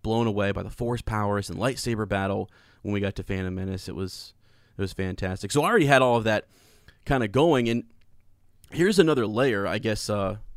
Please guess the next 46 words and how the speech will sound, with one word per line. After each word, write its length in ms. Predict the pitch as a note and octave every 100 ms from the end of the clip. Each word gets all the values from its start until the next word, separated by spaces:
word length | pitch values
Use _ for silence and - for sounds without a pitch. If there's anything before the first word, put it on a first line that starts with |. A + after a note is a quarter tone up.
| - - -
that 100 | G#2+
I'll 60 |
give 180 | G#2 G#2
to 100 | G#2+
you, 60 | G2
James. 420 | G#2 G#2 G#2 -
So 180 | - B2+
when 120 | A2
I 100 | D3
was 200 | G3+ A#2
growing 320 | - A#2 G#2+
up, 160 | G#2 G2+
I 60 | G2+
had 260 | A2 G2+
kind 180 | A2+ G2+
of 120 | F#2+
a, 240 | F2+ D2 G#2 _ - - - - - -
kinda 100 | G#3
like 100 | B2+
a 60 |
bone 240 | G#2+ G#2 A2+
disease. 480 | G2 F#2+ B1+ - -
So 180 | - A2
I 60 |
had 280 | G#2 G#2+ G2
these, 280 | G2+ G2 -
uh, 260 | F2 C#2+ - _ -
bone 300 | G#2+ A2 C3+
spurs, 420 | - - - - _ - _ _ -
and 580 | A2+ A#2 A2+ A2 G#2+ G2+ - _ _ _ A#2+
I 40 |
was 120 | A#2
big 180 | D#3 G3+
into 120 | A3+
sports. 580 | - - E2+ G2+ - -
My 140 | G#2 G#2
dad 240 | A2+ A2+
played 200 | B2 A2+
sports, 420 | - G#2 G#2 G2+
and 80 | -
so 300 | - F2+ G2 -
I 40 | G#2
was 100 | -
super 260 | A#2+ -
into 320 | G#2 G2 - F2+
it. 160 | -